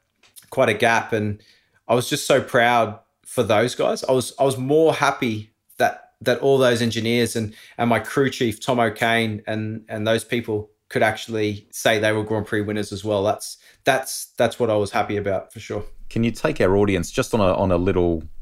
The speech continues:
Speaker 2: ride with you, mate? What is, what was that machine like to ride? You rattled off some of the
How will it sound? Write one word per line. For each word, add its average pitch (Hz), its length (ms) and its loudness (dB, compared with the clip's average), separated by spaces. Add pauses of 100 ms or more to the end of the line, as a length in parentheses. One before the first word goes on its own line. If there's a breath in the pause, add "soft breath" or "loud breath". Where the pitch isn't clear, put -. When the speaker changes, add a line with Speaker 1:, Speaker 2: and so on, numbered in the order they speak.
(140)
Speaker 2:
ride 90 420 4
with 82 180 -6
you, 85 60 -2
mate? 76 220 -2
What 143 160 0
is, - 340 -6
what - 140 0
was 117 100 0
that 104 220 2
machine 87 580 0 (100)
like 85 440 2
to 82 240 -2
ride? 78 340 4
You 85 60 0
rattled 107 240 2
off 92 100 2
some 92 160 0
of 82 80 2
the 80 240 2